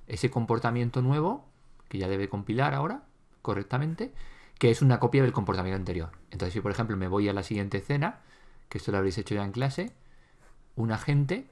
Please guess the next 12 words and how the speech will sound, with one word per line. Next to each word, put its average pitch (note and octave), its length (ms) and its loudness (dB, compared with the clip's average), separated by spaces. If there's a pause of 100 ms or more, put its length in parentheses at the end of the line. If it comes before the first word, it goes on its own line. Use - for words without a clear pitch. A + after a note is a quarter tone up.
(160)
y A#2+ 100 0
digo, G#2 120 4
bueno, G#2+ 140 2
voy B2 60 4
a - 20 4
empezar D#3+ 340 2
probando D3+ 320 4
con C#3+ 180 2
ese C#3 220 0
comportamiento. A2+ 680 -2
Pues - 160 -12
entonces F2 460 -6